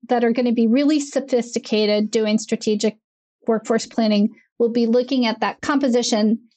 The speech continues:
and availability of skills, and how can we create talent pools so that skills can be deployed as needed and scaled back as needed, and also really developing that point of view about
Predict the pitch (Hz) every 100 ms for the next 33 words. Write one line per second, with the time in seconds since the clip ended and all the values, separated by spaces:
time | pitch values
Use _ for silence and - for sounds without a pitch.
0 | - 240 214 202 226 226 233 226 220 226
1 | 262 262 262 - 269 262 277 - _ 247
2 | 240 - 294 294 320 311 - 277 269 247
3 | 254 254 233 220 214 - _ _ _ -
4 | - 302 311 285 - 233 214 214 - _
5 | _ - - 233 226 - - 254 269 -
6 | 277 233 220 - - 226 226 226 _ 208
7 | 220 233 240 214 214 254 302 349 _ _
8 | _ _ _ _ _ - 233 220 - 240
9 | 226 226 202 190 - 240 247 254 262 269
10 | 294 294 285 277 302 339 370 330 320 311
11 | 269 247 262 277 277 262 233 - - 277
12 | 254 226 240 247 226 226 214 -